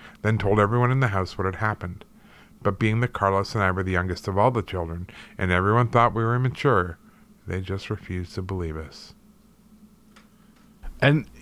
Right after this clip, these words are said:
Speaker 2: that's the thing about being kids, man.
Speaker 1: Yeah.
Speaker 2: When, when stuff like this happens,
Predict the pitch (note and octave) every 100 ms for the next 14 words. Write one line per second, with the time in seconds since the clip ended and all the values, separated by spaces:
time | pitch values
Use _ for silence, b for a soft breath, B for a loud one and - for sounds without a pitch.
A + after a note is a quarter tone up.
0 | - - F3+ - A#3 F#3 F3 C#3+ A#2 B2+
1 | A#2 C3 B2 F#2+ F2+ C3 F2+ E2+ D#2+ -
2 | B2 C3+ C#3 C#3+ B2+ F3 D#3+ D3 D3+ C3
3 | C#3 D3 A2 F#2